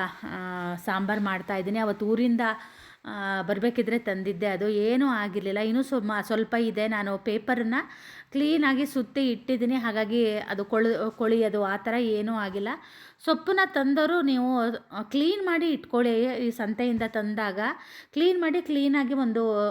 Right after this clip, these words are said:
ಆಮ್, ಪೇಪರು ಇಲ್ಲ ಟಿಶ್ಯೂ ಪೇಪರ್ ಸುತ್ತಿ ಇಟ್ಕೊಂಡ್ರೆ ತುಂಬ ದಿನ ಬರುತ್ತೆ. ತೊಳೆದು ಇಡಬೇಡಿ, ಯಾಕಂದರೆ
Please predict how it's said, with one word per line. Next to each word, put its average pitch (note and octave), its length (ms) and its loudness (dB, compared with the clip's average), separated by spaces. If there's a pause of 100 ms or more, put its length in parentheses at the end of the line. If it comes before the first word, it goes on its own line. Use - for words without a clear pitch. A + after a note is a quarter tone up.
(120)
ಆಮ್, F#3 840 -6
ಪೇಪರು B3 560 2
ಇಲ್ಲ A3 120 0
ಟಿಶ್ಯೂ A#3+ 320 -4
ಪೇಪರ್ A#3+ 360 -2
ಸುತ್ತಿ A#3+ 300 -4
ಇಟ್ಕೊಂಡ್ರೆ A3+ 520 -4 (500)
ತುಂಬ D#4+ 320 4
ದಿನ C#4 200 2
ಬರುತ್ತೆ. A#3 680 0
ತೊಳೆದು E4 600 2
ಇಡಬೇಡಿ, A3 500 0
ಯಾಕಂದರೆ A#3 800 -4